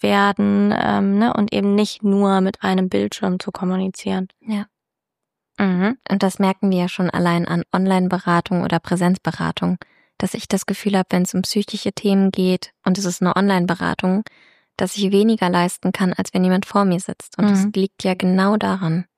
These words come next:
Speaker 1: Voll.
Speaker 2: Mhm.
Speaker 1: Gut. Mm, hatten wir eigentlich schon? Ja, ethische Sicherheitsbedenken. <laughs>
Speaker 2: Ja,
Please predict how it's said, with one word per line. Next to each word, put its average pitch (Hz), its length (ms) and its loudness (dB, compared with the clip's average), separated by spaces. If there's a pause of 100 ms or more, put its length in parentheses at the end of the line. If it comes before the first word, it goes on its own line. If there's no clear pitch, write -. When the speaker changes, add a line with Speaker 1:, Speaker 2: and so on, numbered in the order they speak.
(280)
Speaker 1:
Voll. 214 280 -2 (640)
Speaker 2:
Mhm. 190 340 0 (2000)
Speaker 1:
Gut. 214 720 -2 (420)
Mm, 214 1080 2 (560)
hatten 240 280 -4
wir - 220 -2
eigentlich 359 360 -2
schon? - 240 -2 (1500)
Ja, 208 260 0 (180)
ethische 214 500 0
Sicherheitsbedenken. 196 1120 -4 (840)
<laughs> 208 80 0 (520)
Speaker 2:
Ja, 180 440 -2